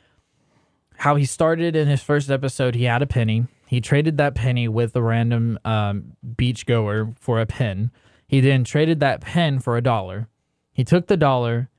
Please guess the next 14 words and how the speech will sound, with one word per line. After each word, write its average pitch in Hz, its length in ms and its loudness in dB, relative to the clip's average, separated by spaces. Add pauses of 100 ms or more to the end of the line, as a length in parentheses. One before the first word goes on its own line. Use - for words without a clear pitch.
(340)
um, 113 680 0
and, 110 560 0 (260)
um, 107 400 -2
bought 113 680 -2 (340)
a 113 280 0
water 135 320 2
bottle, 107 540 -4
sold 151 300 2
that 143 140 2
water 135 180 0
bottle 123 220 0
for 120 140 -6
two 190 200 0
dollars, 117 640 -2